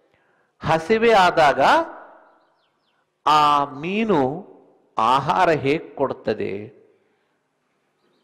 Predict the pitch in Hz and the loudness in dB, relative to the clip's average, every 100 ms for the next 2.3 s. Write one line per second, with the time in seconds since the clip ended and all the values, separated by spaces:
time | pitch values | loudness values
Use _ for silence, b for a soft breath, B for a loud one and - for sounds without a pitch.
0 | _ _ _ _ - 160 165 156 143 147 | _ _ _ _ 0 0 0 -2 0 -4
1 | - 170 185 190 220 226 233 247 269 277 | -4 -6 -2 0 2 2 2 2 0 0
2 | 202 135 - | 2 0 -2